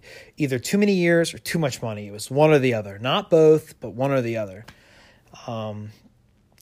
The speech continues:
but I was trying to stay optimistic. <laughs> Has a terrible year the next year.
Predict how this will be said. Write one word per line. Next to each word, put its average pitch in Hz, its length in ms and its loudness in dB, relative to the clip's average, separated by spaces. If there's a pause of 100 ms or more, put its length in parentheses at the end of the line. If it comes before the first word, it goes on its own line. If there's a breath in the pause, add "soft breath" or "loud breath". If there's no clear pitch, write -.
(320)
but 123 100 -2
I 123 40 2
was 120 120 0
trying 147 220 6
to 131 40 0
stay 131 180 0
optimistic. 113 800 -8 (260)
<laughs> - 300 -20
Has 208 340 2
a 208 60 -14
terrible 156 500 0
year 127 380 -2
the 113 80 -8
next 123 380 -4
year. 117 240 -14